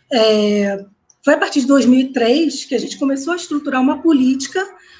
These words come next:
né, de enfrentamento da violência contra a mulher, uma política com ações articuladas, com instituições que dialogam entre si,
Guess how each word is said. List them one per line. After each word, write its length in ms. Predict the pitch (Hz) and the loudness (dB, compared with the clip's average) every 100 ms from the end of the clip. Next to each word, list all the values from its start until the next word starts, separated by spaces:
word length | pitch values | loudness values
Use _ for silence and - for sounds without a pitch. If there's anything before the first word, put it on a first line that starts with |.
| _ | _
né, 260 | 240 233 277 | -2 0 2
de 100 | 262 | 0
enfrentamento 600 | 285 285 285 254 214 240 | 0 0 0 0 -4 -4
da 120 | 247 | -2
violência 560 | 277 269 226 233 - 269 | -2 -4 -4 -4 -6 -8
contra 280 | 233 220 214 | -12 -10 -8
a 20 | |
mulher, 560 | 226 240 208 233 302 - - - | -4 -4 -4 -6 -10 -16 -20 -4
uma 140 | 247 | -4
política 460 | 254 247 240 - 233 | -2 -2 -2 -4 -6
com 260 | 247 233 240 | -4 -4 -6
ações 500 | 240 - 240 220 240 | -8 -2 0 0 -2
articuladas, 880 | 240 - 330 294 254 254 233 233 - - - | -6 -8 -2 0 2 0 -2 -6 -10 -12 0
com 200 | 294 339 | 4 4
instituições 680 | 320 277 254 - 254 240 | 0 -2 -2 0 0 0
que 140 | - 277 | -2 -2
dialogam 580 | 254 254 240 240 214 202 | 0 2 2 0 -4 -8
entre 260 | 208 285 | -8 -10
si, 680 | 320 - 240 247 269 254 | -12 -10 -6 -4 -4 -6